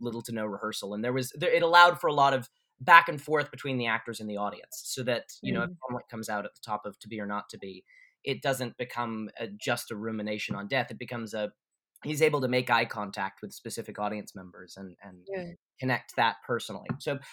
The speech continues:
Speaker 1: that's the kind of experience that I'm, I'm really sort of interested in, in trying to create, which, um,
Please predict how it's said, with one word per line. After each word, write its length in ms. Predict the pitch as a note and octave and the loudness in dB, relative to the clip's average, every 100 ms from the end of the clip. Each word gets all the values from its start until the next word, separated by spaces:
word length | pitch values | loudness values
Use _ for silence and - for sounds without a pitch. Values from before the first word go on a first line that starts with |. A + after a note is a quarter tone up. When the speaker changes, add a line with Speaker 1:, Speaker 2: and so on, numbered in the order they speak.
| - | 4
Speaker 1:
that's 200 | A#3+ - | 6 6
the 60 | B3+ | 2
kind 200 | A3+ G#3+ | 0 0
of 40 | |
experience 460 | F3+ - D#3+ C#3+ C3 | -2 -4 -4 -4 0
that 100 | C3 | 2
I'm, 200 | B2+ A#2+ | 2 2
I'm 180 | B2+ B2+ | 0 2
really 220 | B2+ A#2+ | 2 0
sort 220 | A#2 A#2+ | -2 -6
of 100 | A2 - _ - _ | -8 -14 _ -20 _
interested 480 | G3+ A3 G3+ - F#3 | 0 0 -2 -4 -4
in, 120 | D3 | -4
in 220 | C#3+ C#3+ C3+ | -6 -6 -2
trying 280 | F3+ E3+ | 0 0
to 60 | D3+ | -2
create, 340 | - C3+ - - | -4 -2 -2 -6
which, 380 | C3 A#2+ - - A#2+ | -10 -10 -12 -6 0
um, 380 | A#2 A2 A2 | 0 0 -6